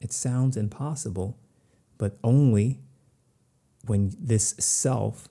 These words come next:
that has this anger that is attached to this outcome,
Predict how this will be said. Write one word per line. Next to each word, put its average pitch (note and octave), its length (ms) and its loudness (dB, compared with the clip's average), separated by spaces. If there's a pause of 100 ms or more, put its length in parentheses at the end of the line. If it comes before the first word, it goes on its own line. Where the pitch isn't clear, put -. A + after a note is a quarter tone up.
(160)
that G#2 160 -2
has A2 360 0
this G2+ 180 -2 (100)
anger A#2 560 0 (1160)
that A2 120 2
is G2+ 120 0
attached A#2+ 520 -4
to G#2 160 -2
this G2+ 280 -2 (100)
outcome, A2 640 -6